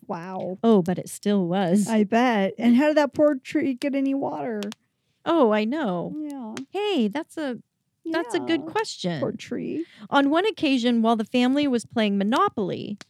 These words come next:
Speaker 2: Jerry thought he could see four figures in a smoky yellow haze gathering in the hall.
Speaker 1: Hmm.
Speaker 2: It was strange because he also started to speak a Gregorian chant,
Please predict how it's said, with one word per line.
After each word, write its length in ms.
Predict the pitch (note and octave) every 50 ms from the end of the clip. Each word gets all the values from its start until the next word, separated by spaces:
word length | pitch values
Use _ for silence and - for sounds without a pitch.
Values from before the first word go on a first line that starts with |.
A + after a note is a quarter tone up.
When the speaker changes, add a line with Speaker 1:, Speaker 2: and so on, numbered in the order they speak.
| - G3
Speaker 2:
Jerry 340 | G3 G3+ A#3+ B3+ D4 E4+ F4
thought 280 | E4 - B3 A3+ G#3+ -
he 140 | G#3 A#3
could 180 | G#3 - A#3 -
see 240 | - - A3+ G3+ F#3+
four 320 | F3+ _ - A3+ B3 D4 D#4+
figures 560 | - - C4 A#3+ G#3 A#3 A#3+ A#3 A#3 A3 -
in 120 | - G#3
a 60 | G3+
smoky 480 | G3 - - - A3 G#3+ A#3+ - - D4+
yellow 400 | D4 C#4 B3+ A#3 A#3+ A#3+ B3 B3+
haze 640 | C4 B3 C#4+ D#4 D4+ B3+ G3+ G3 F#3+ G3 F#3+ G3 - - _ _ _ _ _ _ _ -
gathering 540 | - A#3 A3+ A#3 B3 B3 B3 A#3+ A#3+ A#3 A3
in 120 | G#3+ G#3+
the 100 | G#3+ G#3+
hall. 460 | G3 - B3+ A#3+ G3+ E3 - - F3+ - _
Speaker 1:
Hmm. 200 | - B3 A3+ F#3+ E3 D3+ _ _ _ _ _ _ -
Speaker 2:
It 80 | C4+
was 160 | B3 C4+ A#3+ -
strange 640 | - - C#4+ C#4 A#3+ F#3 - - - - - - _ _ _ -
because 400 | A#3 G#3+ - B3+ B3 A#3+ - -
he 180 | B3+ B3 A3+
also 520 | - - A#3+ C4 D4 - - E4+ D#4+ E4 E4+
started 500 | - - - - A#3+ A#3 A#3 A#3+ A3+ A3
to 80 | B3 A#3+
speak 380 | - - - G3+ G3 F#3 - -
a 100 | - G#3
Gregorian 680 | F#3+ G#3+ G#3 F#3 F3+ A3 A3+ A3 G#3+ G3 F#3+ F#3 F#3
chant, 580 | - - - C4 A#3+ G#3 C3+ - - - -